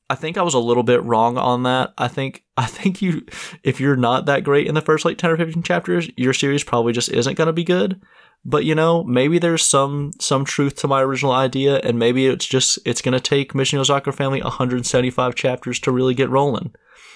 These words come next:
I doubt it, but, you know, <laughs> here, here's to hoping. <laughs>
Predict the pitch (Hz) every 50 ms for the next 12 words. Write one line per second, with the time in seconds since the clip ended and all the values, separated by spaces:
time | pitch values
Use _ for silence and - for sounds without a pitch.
0 | - _ _ - 117 117 110 110 113 127 151 180 202 233 - - - - - _
1 | 139 139 139 135 - - 214 - - - 165 160 165 170 175 170 - - _ -
2 | 120 131 147 151 147 175 196 - - - - 165 151 - - 143 135 123 120 117
3 | 117 - - - - 135 - _ _ _ _ - 160 -